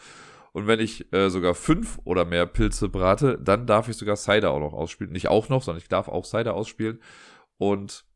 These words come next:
dann, äh, gibt es nochmal fünf extra Punkte oder so. Man kann das auch kombinieren. Wenn ich jetzt insgesamt, äh,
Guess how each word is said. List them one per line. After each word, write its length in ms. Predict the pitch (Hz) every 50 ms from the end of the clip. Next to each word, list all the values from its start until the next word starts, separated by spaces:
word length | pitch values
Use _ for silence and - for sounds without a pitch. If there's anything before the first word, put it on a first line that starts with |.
| _ _ _ _ _ _ _ -
dann, 360 | 92 92 95 95 98 98 87
äh, 440 | 60 73 87 87 87 87 90 85 -
gibt 180 | - 92 78 92
es 60 | -
nochmal 200 | 90 90 87 -
fünf 200 | - 107 104 -
extra 280 | 78 73 - - 76
Punkte 280 | - - 76 73 69 -
oder 160 | 50 58 64
so. 240 | 64 - - - - _ - - - - -
Man 140 | - 95 95
kann 140 | - 139 147
das 100 | 156 143
auch 100 | 123 -
kombinieren. 440 | - 127 117 120 123 143 135 104 87
Wenn 100 | 90 90
ich 80 | 92
jetzt 140 | 104 87 -
insgesamt, 840 | - 123 143 165 - - - 113 104 107 110 123 135 131 - - _ _ _ _ _ _ _ _ _ _ _ _ _ _ _ -
äh, 420 | - 98 98 98 98 98 95 -